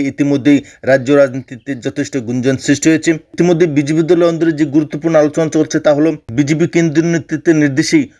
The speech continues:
তড়িঘড়ি দিল্লি পৌঁছেছেন বিপ্লব কুমার দেব এবং কৃতি সিং দেববর্মা। এর পেছনেও নাকি গুরুত্বপূর্ণ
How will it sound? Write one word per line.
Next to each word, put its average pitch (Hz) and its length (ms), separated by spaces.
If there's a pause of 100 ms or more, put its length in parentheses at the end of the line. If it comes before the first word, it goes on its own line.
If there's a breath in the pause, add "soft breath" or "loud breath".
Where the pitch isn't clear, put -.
(260 soft breath)
তড়িঘড়ি 160 440 (380 loud breath)
দিল্লি 156 280
পৌঁছেছেন 151 540
বিপ্লব 143 340
কুমার 147 260
দেব 135 140 (120)
এবং 139 220
কৃতি 135 260
সিং 147 240
দেববর্মা। 139 380 (560 soft breath)
এর 143 200
পেছনেও 165 360
নাকি 165 240
গুরুত্বপূর্ণ 151 580